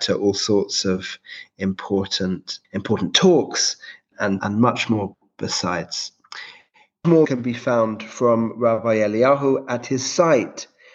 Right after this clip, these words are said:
vital transformation dot org, or, of course, on YouTube, where there are plenty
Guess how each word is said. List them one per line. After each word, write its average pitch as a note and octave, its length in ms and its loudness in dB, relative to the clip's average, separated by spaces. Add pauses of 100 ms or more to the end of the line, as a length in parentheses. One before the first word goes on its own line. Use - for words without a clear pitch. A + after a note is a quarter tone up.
(200)
vital D3 920 2
transformation B2+ 1300 -2 (200)
dot A2+ 340 2 (500)
org, D3+ 520 2 (520)
or, E3+ 640 4 (280)
of A#2+ 260 -6
course, A#2 540 -2 (200)
on A2+ 240 4
YouTube, A2 560 0
where G2+ 220 4
there G2 240 2
are G2 100 4
plenty G#2+ 800 0